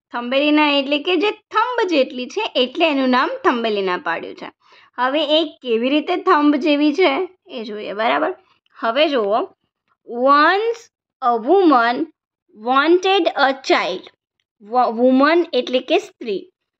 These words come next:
ઓકે? એક સ્ત્રીને શું જોઈતું હતું? બાળક જોઈતું હતું. One day She met a wizard. She met a wizard who gave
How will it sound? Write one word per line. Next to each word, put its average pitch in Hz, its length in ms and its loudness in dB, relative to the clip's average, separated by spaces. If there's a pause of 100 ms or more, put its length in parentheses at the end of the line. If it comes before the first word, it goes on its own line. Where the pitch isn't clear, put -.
(120)
ઓકે? 269 300 -4 (140)
એક 339 300 0
સ્ત્રીને 240 580 -2
શું 339 200 0
જોઈતું 269 380 2
હતું? 349 440 0
બાળક 233 460 0 (200)
જોઈતું 233 640 2 (500)
હતું. 202 400 -10 (460)
One 359 420 0
day 220 180 0 (1300)
She 302 140 -2 (200)
met 262 680 2 (260)
a 294 160 0 (640)
wizard. 254 920 0 (320)
She 254 320 -6
met 233 500 0
a 262 180 2 (480)
wizard 240 840 -2 (420)
who 302 140 0 (520)
gave 269 360 2